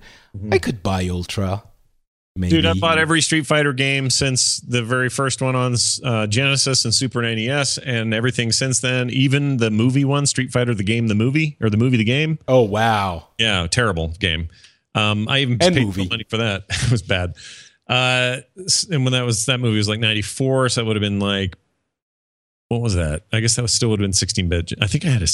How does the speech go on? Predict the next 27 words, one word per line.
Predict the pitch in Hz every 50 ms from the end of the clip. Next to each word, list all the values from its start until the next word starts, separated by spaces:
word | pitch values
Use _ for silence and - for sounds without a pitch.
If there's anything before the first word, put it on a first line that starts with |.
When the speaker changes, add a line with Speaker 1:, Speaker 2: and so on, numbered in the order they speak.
| - -
Speaker 1:
they | 113
had | 113 139 139
a | 107
Sega | - - - 120 123 131 117
C | - - -
D | 85
Speaker 2:
Oh, | 160 151
it |
Speaker 1:
version? | 160 170 180
Speaker 2:
was | 214 196 175
on | 160 131
PlayStation. | - - 139 147 151 151 - 143 117 107 - - 95 87 87 90 92 - _ _ _ _ -
Speaker 1:
Was | 123
it | 143 95
P | 95 151
S? | 160 180 185 -
Speaker 2:
Uh, | - _ _ _ _ _ -
oh, | 127
yeah, | 135 131 127 120
yeah, | 104 101 98 90
for | - - 95
sure, | - - 98 95
Speaker 1:
Okay. | 117 95
Speaker 2:
yeah. | 87 82 78 - - - -
Speaker 1:
I |
can't | - - - 123
remember. | 107 104 95 87 78